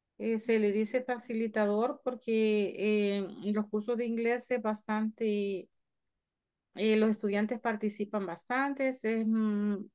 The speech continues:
a veces más la participación de un alumno que la del profesor,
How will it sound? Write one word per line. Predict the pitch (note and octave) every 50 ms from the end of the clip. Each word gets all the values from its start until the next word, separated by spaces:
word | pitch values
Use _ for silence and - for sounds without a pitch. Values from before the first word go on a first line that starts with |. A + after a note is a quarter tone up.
| _ _
a | - G3 F#3+
veces | G3 G3+ G3+ - A#3 A#3+ A#3 G#3+
más | A3 G#3+ G#3+ G#3+ A3
la | A3 G#3+ G#3+
participación | - A#3 A3 - A3+ A3 - G#3+ - A3+ A3+ - - A#3+ A#3 A#3 A#3
de | A#3 A3+ A3+ A3+
un | A#3 A#3 A#3 A#3
alumno | A#3 A#3 A#3+ A#3+ B3 C4 C4+ C#4+ C#4 C4+
que | C4 - G#3 F#3+ E3+
la | D#3+ D#3+
del | E3 E3+ E3+
profesor, | - - F3+ - G3 G#3 G#3+ E4+ D#4+ D4+ D4+